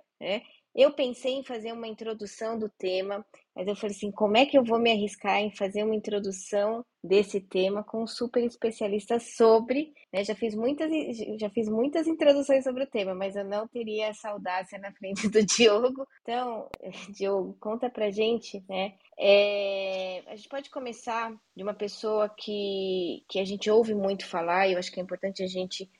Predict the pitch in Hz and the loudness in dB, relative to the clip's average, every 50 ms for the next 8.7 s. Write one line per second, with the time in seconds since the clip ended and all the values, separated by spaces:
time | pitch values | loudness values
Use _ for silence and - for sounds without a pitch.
0 | - _ _ - 202 208 196 233 226 226 - 220 214 - 247 247 262 269 269 - | -20 _ _ 0 0 2 4 2 2 4 2 0 0 2 4 6 6 4 4 2
1 | _ _ _ _ _ - 277 311 311 - - 240 247 254 240 226 220 - _ - | _ _ _ _ _ 4 4 4 2 0 0 2 2 2 2 -2 -6 -8 _ -8
2 | 208 202 - - 208 214 226 247 240 - 202 185 185 185 185 185 180 - - 202 | -8 -8 -8 -8 -8 -6 -6 -8 -8 -10 -8 -6 -4 -2 -2 -2 -2 -4 -8 -4
3 | 196 190 185 180 185 190 190 185 185 185 175 170 170 175 170 165 175 170 180 185 | -2 -2 -2 -2 -2 -2 -2 0 0 -2 -2 -2 -4 -6 -6 -6 -6 -6 -8 -8
4 | - 185 180 175 175 _ - 226 247 269 294 311 _ _ _ _ 226 240 233 226 | -8 -8 -8 -8 -10 _ -8 -4 -2 -2 -2 -4 _ _ _ _ 0 2 4 4
5 | 220 226 240 247 233 233 220 220 220 214 - 220 220 - - 226 233 240 262 254 | 4 2 0 -2 -2 -2 -2 -2 -4 -2 -4 -6 -4 -2 0 2 2 2 0 -2
6 | - - 214 214 208 208 214 208 - 208 202 214 214 208 - - - 214 202 202 | -4 -8 -6 -4 -4 -4 -2 -2 -4 -4 -4 -4 -6 -6 -8 -6 0 0 0 0
7 | 208 - - 226 214 214 220 - 233 233 - - 208 196 196 185 185 190 208 214 | 0 -2 -2 0 0 0 0 -4 -6 -6 -4 -4 -2 -2 -2 0 -2 -2 -2 -4
8 | - - 277 294 - 294 269 208 190 196 190 214 196 | -6 -4 -4 -2 -2 0 2 2 2 2 0 -4 -6